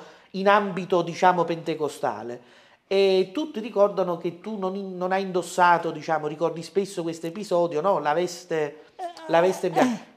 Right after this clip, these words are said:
Speaker 1: Che ricordo hai di quel giorno? Come si è svolto? Dove si è svolto?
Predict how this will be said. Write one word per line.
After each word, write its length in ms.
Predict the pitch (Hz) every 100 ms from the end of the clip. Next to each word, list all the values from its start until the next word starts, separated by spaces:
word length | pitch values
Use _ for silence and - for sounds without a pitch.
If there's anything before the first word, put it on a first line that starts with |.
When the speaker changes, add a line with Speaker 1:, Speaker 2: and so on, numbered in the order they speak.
| _
Speaker 1:
Che 160 | - 320
ricordo 480 | 320 285 285 294 294
hai 200 | 131 139
di 120 | 165
quel 220 | 160 175
giorno? 500 | 143 160 107 117 127
Come 220 | 139 233
si 160 | 233 220
è 20 |
svolto? 640 | 190 165 175 120 110 - 127
Dove 340 | 156 269 202 147
si 140 | 143
è 60 | 143
svolto? 640 | 131 139 113 - 120 113